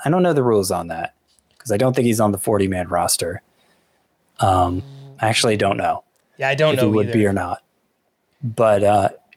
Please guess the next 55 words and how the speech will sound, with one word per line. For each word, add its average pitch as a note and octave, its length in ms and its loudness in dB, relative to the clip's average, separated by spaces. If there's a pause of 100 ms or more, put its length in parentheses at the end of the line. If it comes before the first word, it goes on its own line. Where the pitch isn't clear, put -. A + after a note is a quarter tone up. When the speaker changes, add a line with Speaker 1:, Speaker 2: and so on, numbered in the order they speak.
(1500)
Speaker 1:
you C3+ 140 0
know, G2 280 -2
that A2+ 240 0
it, - 320 -6
it C3 160 0
would, B2+ 160 0
s-, - 320 -4
if D3+ 220 -4
they C#3 140 0
thought F3+ 240 2
he E3+ 80 2
could E3 120 -4
help D3+ 300 0
for F#3+ 100 2
that, F#3 300 0
it, C3+ 220 0
it, A#2+ 280 -6
it, B2 240 -4
that B2 160 0
might B2 240 0
factor A#2+ 300 0
in A#2 80 -2
the A#2 80 0
decision A#2 460 0
making. C3 400 0 (200)
Look, - 160 0
it's, - 280 -2
it's D3+ 180 0
not G#3 180 0
the E3 60 -4
most C3+ 240 0
likely F#2 300 0
scenario. F2 480 -8
The G2+ 40 -8
most C3 220 2
likely A#2 300 0
scenario A2 340 2
is G2+ 80 -4
they're G2+ 100 -2
calling G#2 300 -2
up F#2 80 -10
to - 100 -16
triple G2 320 -2
A F#2+ 60 -2
and F#2 180 -6
they're F#2 80 -4
gonna F#2 120 -6
be G2 80 -4
satisfied F#2+ 640 -2
with F#2 120 -6
him G2 80 -2
ending F#2 280 -4
the G2 120 -4
year F#2 200 -4
there. F2+ 420 -2